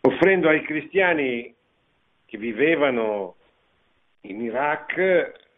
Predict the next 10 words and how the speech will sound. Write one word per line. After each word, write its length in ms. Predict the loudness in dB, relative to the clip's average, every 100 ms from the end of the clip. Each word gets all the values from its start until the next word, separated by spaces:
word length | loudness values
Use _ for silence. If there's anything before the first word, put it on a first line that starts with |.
| _ _
la 120 | -14
possibilità 840 | -10 -10 -6 -4 -2 -4 0 0 0
di 120 | -2
convertirsi 1400 | -2 -2 2 2 0 -6 -6 -6 -8 -8 -6 -4 -6 -18 _ _ _ _ _
o 80 | -10
di 140 | -8 -4
scappare 600 | -4 -4 -4 -4 -2 -2
o 80 | -2
di 120 | -2
morire. 540 | -4 -6 -8 -10 -14